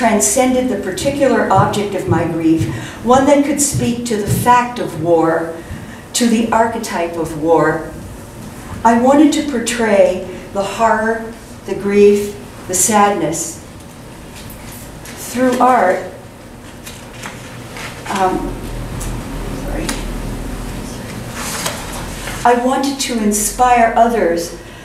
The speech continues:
to contemplate war's ever-present specter in human history. I remember vividly walking on a street in two thousand nine or so,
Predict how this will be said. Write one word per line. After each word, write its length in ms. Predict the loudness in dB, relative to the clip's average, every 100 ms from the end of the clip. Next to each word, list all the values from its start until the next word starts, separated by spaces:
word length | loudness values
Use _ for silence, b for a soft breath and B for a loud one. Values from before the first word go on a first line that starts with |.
| B B
to 120 | -10 -6
contemplate 960 | -2 4 4 6 4 2 2 2 0
war's 480 | 4 6 4 2 0
ever-present 840 | 2 2 4 2 0 -4 -4 -4 -6
specter 840 | -6 -4 -2 -2 -2 0 0 -4 -10 -8
in 180 | -4 0
human 320 | 0 2 2
history. 600 | 2 -2 -4 0 0 -2 -6 -12 -14 -14 -14 -14 -12 -12 -12 -12 -12 -8 -4 -4 -4 -8 -10 -12 -10 -10 -8 -6 -6 -8 -8 -10 -8 -8 -8 -10 -12 -10 -6 -6 -6 -8 -10 -12 -12 -12 -12 -12 -4
I 140 | 2 4
remember 460 | 6 6 6 6
vividly 680 | 4 2 0 0 0 -2 -2 -8 -16 -18 -20 -18 -2
walking 420 | 2 4 4 4
on 140 | 4
a 40 | 2
street 540 | -2 0 4 4 4
in 160 | 0 0
two 180 | 0 2
thousand 480 | 4 4 2 0
nine 300 | 0 0 0
or 80 | 0
so, 420 | -2 -4 -6 -6